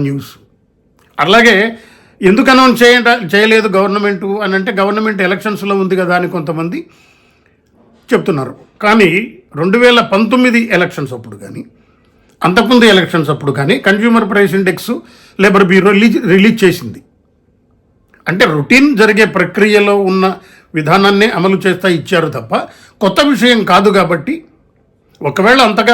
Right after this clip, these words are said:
అయితే ఎలక్షన్ కమిషన్ పర్మిషన్ తీసుకున్నారా లేదా అనేది ఆ రికార్డు నేను వెరిఫై చేయాలనుకుంటే కూడా దొరకలేదు. కానీ, కానీ రెండు వేల పంతొమ్మిదిలో కూడా ఇలాగే మనకి ఎనిమిది దశల్లో ఎన్నికలు జరిగినప్పుడు కూడా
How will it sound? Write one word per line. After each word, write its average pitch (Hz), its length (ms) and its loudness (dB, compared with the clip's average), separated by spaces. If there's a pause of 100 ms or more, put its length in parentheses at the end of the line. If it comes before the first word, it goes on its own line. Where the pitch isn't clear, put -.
అయితే 202 180 -2 (120)
ఎలక్షన్ 214 320 -2
కమిషన్ 208 380 -4
పర్మిషన్ 190 380 -4
తీసుకున్నారా 190 480 0
లేదా 180 340 0
అనేది 180 220 0 (340)
ఆ 165 40 0 (100)
రికార్డు 170 340 -2
నేను 156 180 0
వెరిఫై 156 340 -2
చేయాలనుకుంటే 160 720 0
కూడా 156 180 -4
దొరకలేదు. 147 480 -2
కానీ, 113 200 -12 (1000)
కానీ 220 180 2 (120)
రెండు 208 140 4
వేల 254 180 4 (100)
పంతొమ్మిదిలో 226 540 2
కూడా 247 140 4 (1300)
ఇలాగే 196 320 2
మనకి 175 260 0
ఎనిమిది 165 360 0
దశల్లో 175 400 2
ఎన్నికలు 165 320 -2
జరిగినప్పుడు 147 560 -6
కూడా 156 160 -4